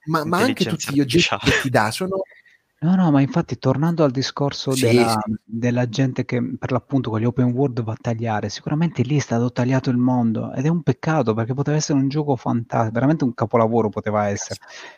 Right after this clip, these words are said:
Speaker 3: Però lì per me hanno tagliato il mondo, già che hanno tagliato l'I A, l'I A fa riflettere,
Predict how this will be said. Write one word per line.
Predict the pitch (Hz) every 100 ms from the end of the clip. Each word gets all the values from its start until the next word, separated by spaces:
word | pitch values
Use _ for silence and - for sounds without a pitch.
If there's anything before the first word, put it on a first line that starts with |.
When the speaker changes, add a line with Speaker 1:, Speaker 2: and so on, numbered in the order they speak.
| _
Speaker 3:
Però | - 151 147 -
lì | 123 143 123 107
per | 113
me | 123
hanno | 123 107
tagliato | - 110 113 113 107 110
il |
mondo, | 104 110 107 98 101
già | 110 151 147
che | 135
hanno | 131 127
tagliato | 120 127 123 120
l'I | 117 120
A, | 120 120 _ 143
l'I | 139 120
A | 107 98 101 _ _ -
fa | -
riflettere, | 113 110 - 107 101 - 107